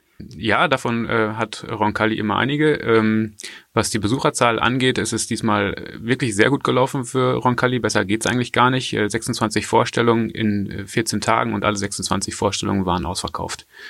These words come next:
In das Zelt passen tausendfünfhundert Leute, ähm, also unterm Strich neununddreißigtausend Besucher. Das ist echt schon eine Menge.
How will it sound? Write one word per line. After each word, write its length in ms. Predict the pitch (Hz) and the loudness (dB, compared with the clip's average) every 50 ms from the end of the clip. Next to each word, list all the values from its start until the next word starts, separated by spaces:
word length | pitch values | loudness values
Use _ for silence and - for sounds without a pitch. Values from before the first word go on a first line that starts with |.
| - _ | -16 _
In 120 | - 110 101 | -6 -4 -2
das 180 | 101 - - | -2 0 2
Zelt 240 | - 101 104 107 - | 2 2 2 2 0
passen 320 | - 104 - - 107 98 | -2 -2 0 0 -2 -2
tausendfünfhundert 640 | - 107 104 98 104 - - 110 107 - 107 101 98 101 | 0 0 0 0 -2 -2 -2 -2 0 0 0 0 2 2
Leute, 340 | 107 117 127 - 147 139 - _ - - - - - _ _ - | 2 2 4 4 2 2 0 _ -20 -20 -20 -20 -20 _ _ -4
ähm, 360 | 113 104 101 98 98 95 - | 0 2 2 2 2 0 0
also 240 | - 104 92 101 95 | 0 0 0 0 0
unterm 240 | 107 101 107 101 98 | 2 2 2 2 0
Strich 280 | - - 107 101 - | 2 0 0 0 2
neununddreißigtausend 920 | - 101 104 104 98 101 95 101 95 - - 101 92 - 92 90 - - - | 4 4 4 6 4 2 0 0 -2 2 2 2 2 2 -4 -6 -6 -10 -6
Besucher. 460 | - 95 - 104 101 - 92 92 87 - | -6 -2 0 0 0 0 -2 -4 -4 -4
Das 220 | - 85 85 - | -6 -6 -6 -6
ist 180 | - - - - | -6 -8 -8 -8
echt 280 | - - - - - - | -8 -8 -8 -8 -8 -8
schon 100 | 101 95 | -6 -6
eine 80 | 92 | -6
Menge. 240 | 90 82 82 82 82 | -6 -6 -8 -8 -10